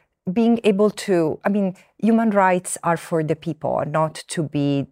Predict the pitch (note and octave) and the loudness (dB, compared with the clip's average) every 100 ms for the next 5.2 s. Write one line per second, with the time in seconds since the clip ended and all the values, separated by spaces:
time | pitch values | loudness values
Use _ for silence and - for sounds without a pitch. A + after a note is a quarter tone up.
0 | _ D#3+ - - D3+ D3 - D3 C#3 C#3 | _ -8 -8 -2 -2 -2 -6 -6 -4 -2
1 | C#3 C3+ - C#3+ C#3 B2+ C3 B2+ C3+ - | -2 -4 -4 -4 -4 -4 -6 -4 -8 -6
2 | C3+ C#3 - C#3+ - - F2+ - - - | -6 -6 -8 -12 -8 -8 -8 -8 -10 -2
3 | D#3 C#3 D#3 F3 - F3 D3+ D#3 C#3+ C#3+ | 0 0 -2 -6 -4 -4 -2 -2 -4 -4
4 | E3 D#3+ D3 - E3 D3+ - E3 D3+ - | -4 -4 -6 -6 -6 -6 -8 -6 -6 -8
5 | - | -16